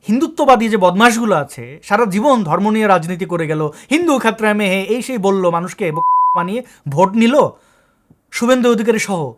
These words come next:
অন্যান্য এই পশ্চিমবাংলার বদমাশ বিজেপি নেতাগুলো কোথায়? আমি নারী বিদ্বেষী নই, নইলে বলতাম শাড়ি চুরি পরে বসে আছে। বাদ দিলাম রাজনীতিবিদ বদমাশগুলোর কথা,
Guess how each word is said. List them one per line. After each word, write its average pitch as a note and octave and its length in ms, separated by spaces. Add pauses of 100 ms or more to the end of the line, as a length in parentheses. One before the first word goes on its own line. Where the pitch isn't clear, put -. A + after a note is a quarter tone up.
(160)
অন্যান্য F#3+ 260
এই F#3+ 60
পশ্চিমবাংলার F#3+ 560
বদমাশ F3 540
বিজেপি F3+ 300
নেতাগুলো F3+ 360
কোথায়? E3 360 (1080)
আমি F#3+ 160
নারী G3 180
বিদ্বেষী F#3 340
নই, B2+ 240
নইলে F3 220
বলতাম G3 380
শাড়ি E3+ 240
চুরি G3+ 180
পরে G3 180
বসে F#3 220
আছে। G#3+ 240 (1600)
বাদ A3 200
দিলাম C4 260 (200)
রাজনীতিবিদ G#3 560
বদমাশগুলোর F3+ 580
কথা, - 220